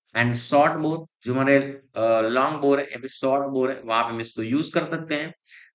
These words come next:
Maintain the original bore center line, जो हमारी center लाइन है बोर की, वो create हो जाती है इस process से।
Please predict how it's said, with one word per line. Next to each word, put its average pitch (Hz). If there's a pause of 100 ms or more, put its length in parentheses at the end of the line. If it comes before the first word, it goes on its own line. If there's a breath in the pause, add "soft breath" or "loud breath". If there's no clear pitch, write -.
Maintain 196
the 208
original 170
bore 170 (360)
center 143
line, 143 (180)
जो 123
हमारी 139
center 147
लाइन 156
है 156
बोर 147
की, 147
वो 139 (160)
create 165
हो 170
जाती 147
है 147
इस -
process 117
से। -